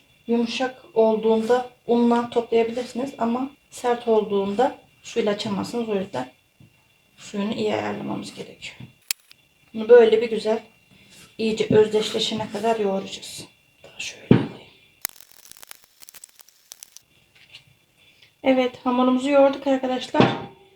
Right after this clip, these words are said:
Şimdi bunun üstünü streçleyip böyle bir yirmi dakika kadar dinlendireceğiz. Biz de içine koyacağımıza şimdi karar verip onu hazırlayalım.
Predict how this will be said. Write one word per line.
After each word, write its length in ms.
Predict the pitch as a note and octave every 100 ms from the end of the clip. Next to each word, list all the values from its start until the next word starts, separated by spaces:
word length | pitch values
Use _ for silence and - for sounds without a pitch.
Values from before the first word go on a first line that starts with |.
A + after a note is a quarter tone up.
| _ _ -
Şimdi 360 | - D4 B3
bunun 520 | B3+ C4 C#4+ D4 D4 - _ _ -
üstünü 260 | - C4 B3
streçleyip 680 | - B3+ A3+ - B3+ C4
böyle 260 | A#3+ A3 A3
bir 220 | C4+ - _ _ -
yirmi 180 | B3+ B3
dakika 220 | A3 -
kadar 320 | A3+ C4 C4
dinlendireceğiz. 760 | A3 A3 G#3 F3+ D#3+ D#3+ - - - _ _ _ _ _ _ _ _ -
Biz 140 | A#3
de 80 | C4+
içine 360 | - B3+ A#3+
koyacağımıza 680 | A#3+ A3 G#3+ G3+ F#3+ A3+ B3
şimdi 240 | - - -
karar 300 | A#3 A3 G#3
verip 240 | A#3 -
onu 200 | A3 F#3+
hazırlayalım. 520 | F#3 F#3+ F#3+ E3+ E3+